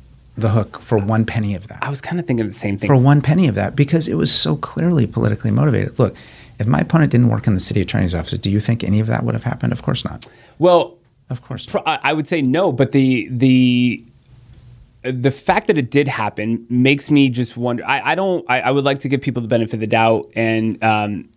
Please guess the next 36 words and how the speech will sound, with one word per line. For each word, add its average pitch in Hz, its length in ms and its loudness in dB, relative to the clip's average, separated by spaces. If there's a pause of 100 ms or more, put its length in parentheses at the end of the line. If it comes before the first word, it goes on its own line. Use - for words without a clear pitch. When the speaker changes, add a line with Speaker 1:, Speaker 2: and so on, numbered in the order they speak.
(220)
Speaker 2:
and 117 260 0
to 117 240 -2
say 190 220 2
that 202 120 2
it's 139 120 2
politically 131 400 2
motivated, 117 600 2
it, - 220 -6 (120)
I 120 120 0
could 127 160 -4
see 180 220 -4
how 151 200 0
it 117 120 -4
leads 123 340 -8
to - 100 -10
that. 147 240 4
I 120 60 2
don't 123 220 2
want 120 240 -2
to 117 120 -4
jump 113 560 0
to 117 100 -6
that 104 180 -2
conclusion 113 360 0
'cause 107 120 -6
I, 104 220 0
I 107 120 -2
just 101 240 -10
don't, 104 200 -12 (140)
I 139 80 2
don't 147 160 -4
know 95 140 -12
enough, 101 320 -6
to - 80 -8
be 104 100 0
honest. 110 300 0